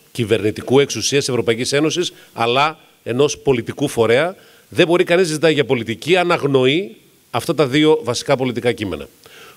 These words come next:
Που κατά ένα περίεργο τρόπο, κατά την άποψή μου, είναι κείμενα ταγμένα στον προοδευτικό άξονα της πολιτικής.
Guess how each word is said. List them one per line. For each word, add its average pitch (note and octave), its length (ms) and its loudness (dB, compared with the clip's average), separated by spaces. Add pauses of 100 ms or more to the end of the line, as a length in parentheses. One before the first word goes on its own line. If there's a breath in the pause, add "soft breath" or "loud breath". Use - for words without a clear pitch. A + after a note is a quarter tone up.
Που C3+ 120 0
κατά C#3 260 -2
ένα F#3 160 0
περίεργο E3 360 2
τρόπο, D#3 540 0
κατά A#2 240 -4
την A#2 180 -4
άποψή B2+ 460 -4
μου, F#3 280 2 (300 loud breath)
είναι F3+ 200 2
κείμενα F#3 360 0
ταγμένα D#3+ 440 0
στον D#3+ 160 0
προοδευτικό C#3+ 480 2
άξονα A#2 260 -2
της - 100 -12
πολιτικής. E2 560 -12